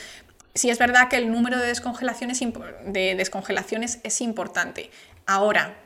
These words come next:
si hablamos de fertilización in vitro, yo creo que eso es una. Debe ser algo muy complejo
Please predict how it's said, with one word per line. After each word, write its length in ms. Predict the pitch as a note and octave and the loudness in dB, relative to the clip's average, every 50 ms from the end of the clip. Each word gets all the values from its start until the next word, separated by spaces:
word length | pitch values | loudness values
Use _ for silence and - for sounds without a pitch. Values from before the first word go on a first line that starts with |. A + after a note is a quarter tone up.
| - - _ _ _ _ _ _ _ _ | -20 -20 _ _ _ _ _ _ _ _
si 180 | - - A3 | -6 0 2
hablamos 320 | F3+ F3+ G3 G3 G#3+ A3 A3 | 2 4 4 2 0 0 -2
de 80 | A#3 A3 | -4 -4
fertilización 560 | - A3+ A3+ A#3 A3 G#3+ - G#3+ - A#3+ A3+ | -6 -4 -2 -2 -2 -2 -4 -6 -6 -4 -2
in 140 | A3+ A3 G#3+ | -2 -2 0
vitro, 400 | A3+ A#3 A#3 A#3 - C4+ C#4+ - - | -2 -2 -2 -2 -2 -2 -4 -4 -6
yo 160 | A3 G#3+ G3+ G3 | -6 -6 -4 -2
creo 240 | G#3+ G#3+ A3 A3+ | -2 -2 -2 -2
que 280 | A3+ - G#3 G#3+ C4 - | -2 0 0 0 0 -2
eso 260 | G#3+ G#3 - - A3 G#3+ | -2 -2 -2 -2 0 0
es 320 | G#3 G#3+ C4 - - - - _ | 0 0 -2 -4 -8 -12 -2 _
una. 380 | A3+ A3 G#3 - - - - - _ _ _ _ _ - | 2 2 2 0 -2 -6 -10 -18 _ _ _ _ _ -4
Debe 200 | G3 F#3 F#3 G3 | -2 0 0 0
ser 160 | F#3 G#3+ G3+ | 0 0 0
algo 160 | F#3+ G#3 G#3 | 0 0 -2
muy 160 | G3 G3 F#3+ | -4 -6 -6
complejo 560 | F#3 - G3+ G3 G#3+ A#3 A#3 - E4+ F4+ F4 | -6 -6 -4 -2 0 -2 0 2 2 2 2